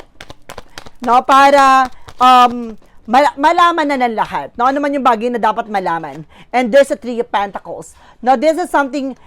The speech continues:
a unity. There's a person din dito na maaaring, um, kausap niya. No, may mga taong kausap niya dito na maaaring, um, kumbaga, magkakaroon ng clarity, kala-, kaliwanagan. No? Let's see.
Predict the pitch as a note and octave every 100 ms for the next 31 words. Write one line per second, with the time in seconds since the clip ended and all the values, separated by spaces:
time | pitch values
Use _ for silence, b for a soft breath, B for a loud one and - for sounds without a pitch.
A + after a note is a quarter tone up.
0 | b - C4 B3 B3 B3 G#3+ F3 B3+ D4+
1 | - C4+ D4+ B3+ A#3+ B3+ A3+ G#3 A3+ G#3
2 | A3+ - G#3+ G3+ B B A#3 C4 C#4+ B3+
3 | C4 C4 C4 B3 b b _ B3 B3+ A#3
4 | A3+ A3+ A3+ C#4+ D4 C4+ D4 - G#3+ A3
5 | D#3+ - _ _ G#3 B3 C4+ D4 D4 C#4+
6 | C#4+ C4+ B3+ C4 B3+ A#3+ B3 A#3 C4 A3+
7 | A3+ G#3+ G3 A3 G#3 b b b - C4
8 | C#4 C#4 A#3+ C#4 C4 B3+ C4 B3+ B3 A3+
9 | A3 G#3+ F#3+ b b _ C4 C4+ B3+ C#4
10 | C4+ A#3 G#3 C#4+ C#4 C#4+ C4+ C4 - B3
11 | A3+ A3+ A3 G#3 D#3+ - - B3 A#3+ A#3
12 | B3+ C4+ B3+ C4 A3+ G3 F3 B2+ C3 -
13 | - - - - - - A3 C4 D#4 F4
14 | - - - - A3+ C4 - D#4 A3